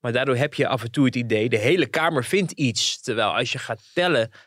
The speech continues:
hoeveel zetels vertegenwoordigen die woordvoerders, dan is de werkelijkheid soms ook wel een iets andere. Eh, maar dat ziet de, de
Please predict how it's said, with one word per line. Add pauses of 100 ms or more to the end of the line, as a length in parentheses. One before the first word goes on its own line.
(260)
hoeveel
zetels
vertegenwoordigen
die
woordvoerders,
dan (320)
is
de
werkelijkheid
soms
ook
wel
een
iets
andere. (400)
Eh, (140)
maar
dat (240)
ziet
de,
de